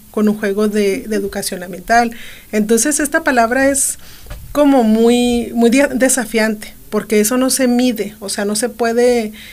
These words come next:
eh, medir una sociedad que tanto ha avanzado en su educación ambiental, porque es silencioso. O sea, la naturaleza no te da respuestas mañana, no te da objetivos,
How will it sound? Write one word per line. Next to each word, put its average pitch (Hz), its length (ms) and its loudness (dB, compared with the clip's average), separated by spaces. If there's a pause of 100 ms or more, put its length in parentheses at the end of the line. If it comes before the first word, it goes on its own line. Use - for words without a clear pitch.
(160)
eh, 208 380 2
medir 214 200 2
una 233 140 2
sociedad 220 440 0
que 226 220 -4
tanto 233 240 -2
ha 233 60 4
avanzado 233 320 -2
en 226 60 -2
su 226 100 -6
educación 202 420 -4
ambiental, 202 500 -2 (200)
porque 208 340 -2
es 196 100 0
silencioso. 214 720 -2 (100)
O - 40 -20
sea, 208 120 -4
la 208 120 2
naturaleza 208 560 0
no 247 160 -2
te 247 100 -2
da 240 260 2 (320)
respuestas 233 920 2
mañana, 202 480 -2
no 185 160 -10
te 220 120 -4
da 220 120 2
objetivos, 214 800 -4